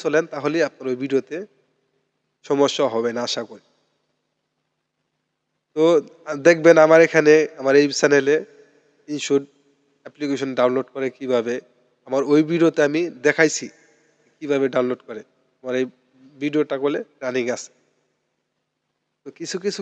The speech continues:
কিওয়ার্ড আপনারা ব্যবহার করবেন না এবং কমিউনিটি গাইডলা-, গাইডলাইন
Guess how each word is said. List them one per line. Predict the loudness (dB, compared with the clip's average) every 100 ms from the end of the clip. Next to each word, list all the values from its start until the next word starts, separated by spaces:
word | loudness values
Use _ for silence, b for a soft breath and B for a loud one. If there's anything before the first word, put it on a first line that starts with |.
| -14
কিওয়ার্ড | 2 4 4 -4 _ _
আপনারা | -8 -6 0
ব্যবহার | 2 2 0
করবেন | -2 -2 0
না | -2 -2 -8
এবং | -6 -6 -8 _ _
কমিউনিটি | -4 0 0 -4 -6 -2
গাইডলা-, | -2 -4 -8 -6 -4
গাইডলাইন | -6 -6 -10